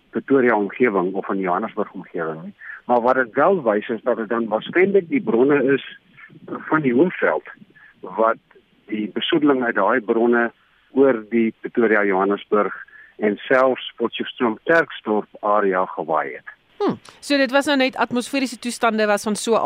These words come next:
Speaker 2: aard en dan het jy nou hierdie kombinasie van dinge wat gebeur en dan sien daar hierdie,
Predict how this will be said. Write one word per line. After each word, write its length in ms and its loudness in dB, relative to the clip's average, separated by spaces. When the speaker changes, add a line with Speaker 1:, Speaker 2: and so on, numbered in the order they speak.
Speaker 2:
aard 180 0
en 560 -4
dan 180 -2
het 140 -6
jy 80 -2
nou 160 0
hierdie 380 -4
kombinasie 600 2
van 400 0
dinge 220 2
wat 140 0
gebeur 320 0
en 120 0
dan 180 0
sien 220 -6
daar 420 2
hierdie, 280 -6